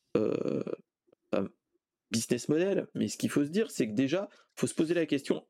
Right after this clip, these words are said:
avant de se lancer à cent pour cent dans ces, dans ce milieu, c'est déjà, est-ce que t'as, financièrement, tu peux survivre de ça, de ça, entre guillemets,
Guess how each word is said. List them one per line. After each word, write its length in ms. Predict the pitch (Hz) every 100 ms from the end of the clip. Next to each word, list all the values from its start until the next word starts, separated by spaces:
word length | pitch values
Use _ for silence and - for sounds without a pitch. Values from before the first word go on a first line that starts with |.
| _
avant 240 | 151 180
de 100 | 190
se 160 | 117 -
lancer 400 | 143 139 156 139 _ _ - _ _ _ _ _ _ _ -
à 140 | 113
cent 200 | - 196
pour 180 | 180 -
cent 220 | - 170
dans 140 | 151 107
ces, 520 | - 104 - - -
dans 440 | 104 - 113 107
ce 360 | 104 - - -
milieu, 640 | 107 107 110 120 135 240 - - - - - -
c'est 460 | - - 165 196 -
déjà, 500 | - 120 113 180 208 - _
est-ce 160 | 107 -
que 160 | 113
t'as, 360 | 101 - 107 - _ _ _
financièrement, 640 | - - 147 139 127 135 135
tu 140 | -
peux 220 | - 104
survivre 480 | - - 170 135 139
de 140 | 113 107
ça, 280 | - - -
de 200 | 202 208
ça, 320 | - - - _ -
entre 200 | - -
guillemets, 340 | 214 131 -